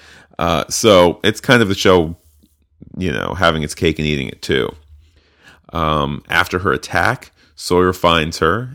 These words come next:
uh, and Jack appears, and they rush to attend to her. There's fantastic camera work in that whole bit. It's shaky and desperate. It feels like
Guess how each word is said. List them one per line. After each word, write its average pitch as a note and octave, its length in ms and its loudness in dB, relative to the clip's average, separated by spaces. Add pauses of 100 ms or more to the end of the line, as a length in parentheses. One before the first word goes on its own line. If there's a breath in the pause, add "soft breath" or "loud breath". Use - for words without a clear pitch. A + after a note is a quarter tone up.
uh, D#2 280 -6
and D#2+ 120 -8
Jack - 260 -8
appears, A2+ 540 0
and - 100 -12
they - 40 -14
rush - 260 -6
to - 100 -10
attend G2 300 -4
to - 60 -4
her. F2+ 280 0 (280 loud breath)
There's F#2 220 -2
fantastic F#2+ 840 -2
camera F#2+ 360 -2
work D#2+ 260 0
in E2+ 80 -4
that D2 140 -2
whole C#2+ 160 -2
bit. - 280 -4 (200 loud breath)
It's D2+ 140 -8
shaky G#2+ 540 2
and D2 200 -6
desperate. F2 560 0
It E2 80 -12
feels F2+ 360 -2
like D#2 380 0